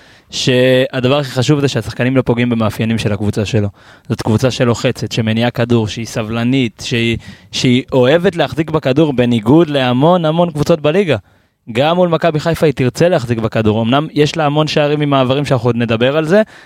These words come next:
אבל קבוצה מאוד יעילה, שחקנים צעירים שהוא בוטח בהם, הוא באמת, גם בחלון עשה שינויים, מ-, הוא מאוד מקצועי רן בן שמעון. מי שלא דוגל ולא תואם ל-, ל-, למרקם הקבוצתי, פשוט לא יהיה שם. והוא לא מת-, לא מתבייש לשחרר ארבעה, חמישה שחקנים בינואר ולהביא במקום חמישה, שישה.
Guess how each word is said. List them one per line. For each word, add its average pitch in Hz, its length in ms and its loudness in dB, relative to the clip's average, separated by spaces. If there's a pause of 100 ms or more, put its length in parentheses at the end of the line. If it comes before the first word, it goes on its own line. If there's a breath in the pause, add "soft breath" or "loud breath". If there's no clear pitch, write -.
(220 loud breath)
אבל 117 380 2
קבוצה 123 380 0
מאוד 127 300 0
יעילה, 135 380 4 (340 soft breath)
שחקנים 127 500 0
צעירים 135 340 0
שהוא 127 180 0
בוטח 135 380 -2
בהם, 139 340 0 (120)
הוא 117 520 4
באמת, 113 360 0
גם 113 180 -2
בחלון 123 440 -2
עשה 120 220 -2
שינויים, 131 460 2 (400 loud breath)
מ-, 123 40 -2 (160)
הוא 143 260 -2
מאוד 165 220 4
מקצועי 147 360 2
רן 117 220 0
בן 107 100 2
שמעון. 110 240 0
מי 165 100 2
שלא 170 420 2 (340 soft breath)
דוגל 127 500 2
ולא 123 220 4
תואם 139 420 2
ל-, 120 60 0 (400)
ל-, 110 220 -2
למרקם 120 420 -2
הקבוצתי, 143 420 2
פשוט 160 280 0
לא 180 80 4
יהיה 180 160 4
שם. 147 180 0 (340 soft breath)
והוא 143 240 6
לא 165 160 4
מת-, 175 180 0
לא 160 180 4
מתבייש 160 340 2
לשחרר 135 440 0
ארבעה, 123 240 0
חמישה 123 260 -2
שחקנים 139 340 -2
בינואר 160 320 2
ולהביא 156 220 2
במקום 165 220 0
חמישה, 156 300 0
שישה. 147 260 0